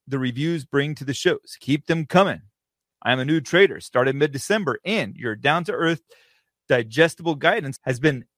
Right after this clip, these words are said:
essential in keeping me sane and in the game over the last few months. I started with a small account, around five hundred dollars, and I'm slowly adding to the investment as I gain confidence in my ability to navigate the market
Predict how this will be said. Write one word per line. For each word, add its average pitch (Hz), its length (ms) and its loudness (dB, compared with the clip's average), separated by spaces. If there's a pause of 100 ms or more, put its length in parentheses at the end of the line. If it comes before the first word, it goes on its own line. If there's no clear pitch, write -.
(140)
essential 123 640 -4
in 101 140 -12
keeping 165 360 -6
me 151 220 -2
sane 180 640 -4
and 127 140 -6
in 147 120 -4
the 135 80 -4
game 120 520 -4 (320)
over 113 200 0
the 113 80 -2
last 101 360 2
few 135 160 -4
months. 147 520 -2 (520)
I 120 60 -6
started 131 340 2
with 127 140 -2
a 107 80 0
small 160 360 0
account, 107 420 -4 (320)
around 104 360 0
five 147 220 6
hundred 135 220 -4
dollars, 104 340 -2
and 120 100 -6
I'm 113 120 -6
slowly 208 520 0
adding 160 440 -4 (300)
to 156 100 -4
the 143 100 -2
investment 127 580 0
as 113 140 -4
I 120 80 4
gain 120 300 -8
confidence 185 560 -2
in 170 60 -6
my 165 120 -2
ability 117 380 -2
to 110 100 -6
navigate 123 500 -2
the 147 60 -6
market 107 480 -6